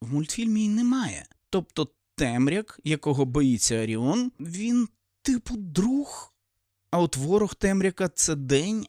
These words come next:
але ж він теж непоганий, хоча, здається, і не такий гарний. Ну, коротше. Якщо брати темряка за антагоніста, то він класний. Він прям, м, тримає кожну секунду мультфільму, коли з'являється в кадрі.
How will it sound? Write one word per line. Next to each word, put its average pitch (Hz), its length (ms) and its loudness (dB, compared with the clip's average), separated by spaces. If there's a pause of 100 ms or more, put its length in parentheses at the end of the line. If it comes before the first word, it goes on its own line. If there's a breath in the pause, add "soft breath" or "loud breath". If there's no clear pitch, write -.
але 151 300 0
ж 139 160 -4
він 156 200 0
теж 170 240 -2
непоганий, 175 800 -2
хоча, - 380 -8
здається, 143 480 -2
і 143 40 -2
не 151 140 0
такий 160 280 -6
гарний. 214 680 -4
Ну, 285 460 0
коротше. 247 720 2 (160 loud breath)
Якщо 147 300 2
брати 151 320 2
темряка 107 500 -2
за 123 140 -2
антагоніста, 160 640 0
то 139 140 -2
він 147 240 0 (140)
класний. 127 680 -4 (300)
Він 151 400 -4 (100)
прям, 165 320 -2 (200)
м, 220 400 0 (100)
тримає 147 680 0 (100)
кожну 135 340 0
секунду 127 600 2
мультфільму, 151 720 2
коли 131 240 2
з'являється 127 540 2
в - 60 -10
кадрі. 143 380 0